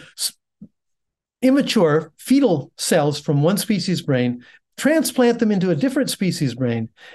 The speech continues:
and I had markers that I could see the one kind of animal's cell in another kind of brain. So I could actually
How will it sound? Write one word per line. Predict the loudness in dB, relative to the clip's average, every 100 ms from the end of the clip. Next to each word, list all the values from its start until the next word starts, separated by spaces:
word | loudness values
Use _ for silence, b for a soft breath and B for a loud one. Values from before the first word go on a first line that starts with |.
| B
and | 0 0 0 -2
I | -2 0
had | 2 2
markers | 2 2 2 -2 -2
that | -4
I | -2
could | -2 -6 _ _ _ _ b b b
see | -2 2 4 2
the | 2 0
one | 2 2 2
kind | 0 -2 0
of | -2 -4 _
animal's | 0 0 2 0 -4 -10 _
cell | -12 -2 0 0 -2 -8 _ _
in | -2
another | 2 4 2
kind | 2 0 -2
of |
brain. | 0 0 0
So | -2
I | -2
could | 0
actually | -2 -2 -6 -8